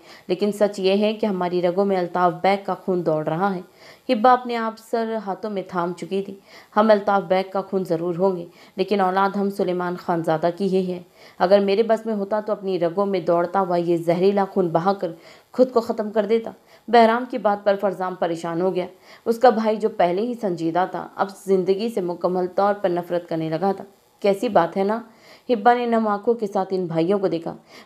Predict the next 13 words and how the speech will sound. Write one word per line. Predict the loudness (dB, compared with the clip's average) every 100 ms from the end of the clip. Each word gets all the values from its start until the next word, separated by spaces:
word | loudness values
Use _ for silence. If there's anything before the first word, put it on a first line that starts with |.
| 2
"बाबा | 4 6 2
ने | -2
कभी | -6 -6
मुझसे | -6 -6 -6 -8
प्यार | -6 -6 -4
नहीं | -4
किया, | -2 -6 -6 -14 -20 _
क्योंकि | -4 2 2
वो | 4 2 0 -2
एक | -2
बेटा | 4 4 4
चाहते | 0 -4 -2 -2
थे | -2